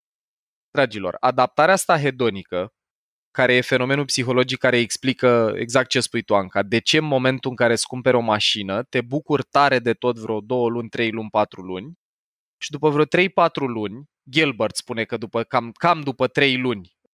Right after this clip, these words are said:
revenim la nivelul ăla presetat genetic, plăcerea scade sau bucuria scade, are tendința să meargă în jos. Și asta nu se aplică doar la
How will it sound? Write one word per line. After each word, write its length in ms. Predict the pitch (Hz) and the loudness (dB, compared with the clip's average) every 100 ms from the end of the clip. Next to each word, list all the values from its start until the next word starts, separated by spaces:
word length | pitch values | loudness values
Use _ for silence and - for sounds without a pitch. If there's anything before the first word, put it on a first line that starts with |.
| _ | _
revenim 460 | - 110 117 123 120 | -6 -4 -4 -4 0
la 340 | 110 107 101 | 2 4 2
nivelul 380 | 98 113 123 117 | 0 -2 -2 0
ăla 480 | 110 104 101 95 95 - _ | 2 2 2 0 -4 -14 _
presetat 500 | - 123 127 - 117 | -6 -4 -4 0 0
genetic, 600 | 117 110 101 95 110 151 _ _ _ _ _ _ | 0 -4 -6 -8 -12 -14 _ _ _ _ _ _
plăcerea 440 | 170 165 - 214 | 0 2 2 2
scade 440 | 202 - 190 151 117 | 2 0 0 0 0
sau 200 | - 127 | 0 0
bucuria 460 | 135 - 147 156 | 0 -2 2 4
scade, 380 | 147 - 135 101 | 2 0 0 2
are 160 | 117 127 | 2 2
tendința 320 | 135 123 135 | -2 -2 -2
să 160 | - 120 | 0 0
meargă 300 | 120 110 110 | -2 0 -4
în 80 | |
jos. 200 | 104 98 | -4 -4
Și 80 | - | 0
asta 180 | 175 202 | 0 0
nu 60 | 190 | 0
se 100 | 160 | 0
aplică 340 | 135 120 110 | -2 -4 -4
doar 280 | 113 110 101 | 2 2 4
la 480 | 98 92 95 95 | 2 4 4 0